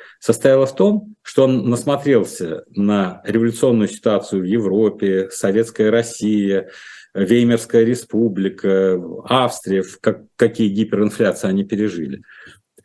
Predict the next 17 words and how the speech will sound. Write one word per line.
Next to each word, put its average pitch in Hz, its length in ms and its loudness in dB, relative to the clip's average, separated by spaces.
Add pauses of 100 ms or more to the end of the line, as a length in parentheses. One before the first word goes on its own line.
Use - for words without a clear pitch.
(360)
И 110 120 4
он 214 480 2
сказал: 107 420 0
"Ребята, 117 500 -2 (560)
мы 95 140 -4
не 120 80 0
можем 131 400 0
больше 95 500 -2
фехтоваться 104 640 -2
с - 120 -10
рабочим 90 400 -4
классом. 80 400 -6
Это 92 160 -8
будет 104 200 0
бесконечная 120 960 0
эпоха 107 440 -2
войн, 123 480 -2